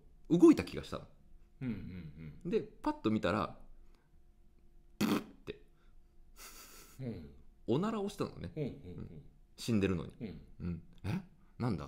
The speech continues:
Speaker 1: ガスが溜まってなんか出たのかな
Speaker 2: うんうん。
Speaker 1: っていうぐらい。で、まあ、やっぱり、わー、わーって、やっぱ死のうと思ってるやつが、
Speaker 2: うんうん。
Speaker 1: でもなんかずっとブーブー、ブーブー言ってんの、ラドクリフ師匠が。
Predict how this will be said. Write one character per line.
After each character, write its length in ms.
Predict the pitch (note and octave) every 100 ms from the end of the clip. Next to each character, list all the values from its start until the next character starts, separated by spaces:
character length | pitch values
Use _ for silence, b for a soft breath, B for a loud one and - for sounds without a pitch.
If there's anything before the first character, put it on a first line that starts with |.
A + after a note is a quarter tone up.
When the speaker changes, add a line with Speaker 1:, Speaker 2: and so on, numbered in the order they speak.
| -
Speaker 1:
ガ 140 | G#2+
ス 140 | - -
が 80 |
溜 120 | - E2+
ま 120 | F#2
っ 20 |
て 80 | F#2+
な 100 | G#2+
ん 60 | C#3
か 100 | D#2
出 100 | A#2+
た 100 | G2
の 100 | D2
か 80 | -
な 60 | - - -
Speaker 2:
う 40 | D3+
ん 80 | F#2+
う 40 |
ん。 20 |
Speaker 1:
っ 20 | D2
て 160 | -
い 20 |
う 140 | B2 A2
ぐ 200 | F#2 G#2
ら 60 | D#2
い。 100 | - b b b b -
で、 280 | C#3 C3 D2+
ま 120 | F#2
あ、 20 |
や 80 | E2
っ 20 |
ぱ 100 | -
り、 80 | F2+
わ 60 | D#2
ー、 40 |
わ 920 | E2 D#2+ D#2 D#2 D#2+ D#2+ D#2+ D#2 D2+ D#2
ー 20 |
っ 20 |
て、 100 | - C#2+ - -
や 80 | E2
っ 20 |
ぱ 100 | -
死 140 | C#2+ E2
の 120 | D2+
う 40 | -
と 80 | C#2+
思 160 | F2
っ 40 | G2+
て 100 | G2
る 80 |
や 100 | D2+
つ 140 | D2 F2
が、 160 | F#2 B2+
Speaker 2:
う 60 |
ん 40 | G#2
う 40 |
ん。 260 | F2+ F2 F2
Speaker 1:
で 80 |
も 80 | D3+
な 80 | A#2+
ん 40 | B2
か 100 | -
ず 120 | F#2+ G3+
っ 40 |
と 120 | -
ブ 220 | D#3 C3 F3
ー 80 | - -
ブ 100 | G#2+
ー、 60 | -
ブ 120 | F#2+ D3
ー 20 |
ブ 140 | -
ー 20 | -
言 460 | - - - G#3
っ 20 |
て 20 | D#3+
ん 40 |
の、 80 | D#3+
ラ 60 |
ド 140 | G3+ G3+
ク 100 | A3
リ 100 | F#3
フ 120 | F#3
師 200 | E3 F3+
匠 240 | - D#3+ A#2+
が。 160 | G2+